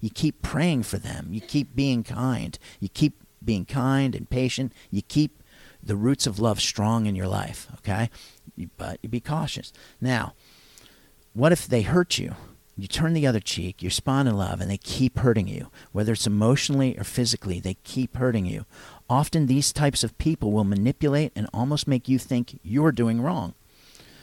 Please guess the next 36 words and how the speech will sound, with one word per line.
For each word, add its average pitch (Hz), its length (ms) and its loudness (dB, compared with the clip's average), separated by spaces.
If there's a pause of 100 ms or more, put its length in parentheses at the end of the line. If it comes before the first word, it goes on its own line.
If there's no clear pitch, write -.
(280)
A, 117 160 -4
a - 60 -10
great 165 260 4
quote 151 260 6
on 117 160 4
manipulation, 117 580 2
my 104 100 0
pastor 117 380 0
posted 113 380 0
it 104 40 -2
on 98 120 0
Facebook. 117 480 -2
It 101 60 -12
said, 107 240 -2 (760)
"Manipulation 135 880 4
is 101 220 -4
when 113 140 2
they 107 100 4
blame 123 480 2
you 160 320 4 (580)
for - 160 -6
your 120 220 2
reaction 175 720 0 (540)
to - 100 -2
their 98 240 -2
disrespect." - 840 -6 (920)
Let 120 40 0
me 135 60 4
repeat 117 380 -4
that. - 260 -10
Manipulation 120 840 0
is - 160 -8
when 101 140 -2
they 95 140 -2
blame 107 440 -2
you 143 320 0